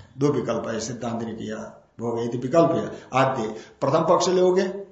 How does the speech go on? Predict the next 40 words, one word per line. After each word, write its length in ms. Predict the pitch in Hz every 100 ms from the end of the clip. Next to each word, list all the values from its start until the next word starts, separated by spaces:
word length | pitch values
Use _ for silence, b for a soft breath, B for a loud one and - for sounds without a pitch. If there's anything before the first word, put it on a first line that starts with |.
| b b -
भोगकालीन 640 | 117 143 156 160 160 185 185
विक्रिया 380 | 151 160 170
मात्र 340 | 156 156 151 165
को 380 | 214 254 - 123
भोग 240 | 147 151
मानोगे, 360 | 131 127 107 107
तो 400 | - - - 151
भोग 380 | 113 143 180 175
काल 240 | 165 165
में 160 | 185 175
जैसे 220 | 160 -
पुरुष 440 | 123 156 175 - - - - _ _ _ -
भोक्तृत्व 500 | 123 - 190 190 190
रूप 120 | 180
से 140 | - 180
परिणत 380 | 143 139 - -
हो 120 | 131
रहा 300 | 131 117 117
है, 260 | 185 190 -
उसी 240 | 147 165
प्रकार 340 | 160 156 165
प्रधान 380 | 156 147 147 160
सुखादि 460 | 160 143 156 160 170
आकार 380 | 151 151 160 151
से 80 |
परिणत 360 | 170 151 143 123
हो 120 | 104
रहा 100 | 98
है। 180 | - - _ _ _ _ _ _ _ b b b
अगर 140 | - 147
सुखादि 480 | 147 135 160 175
आकार 360 | 170 156 170 170
से 100 | 170
परिणत 440 | 175 151 160 170 147
न 20 |
हो 200 | 135 139
जाए 500 | 156 156 131 117 -
उस 140 | 139
काल 300 | - 135 135
में, 260 | 139 101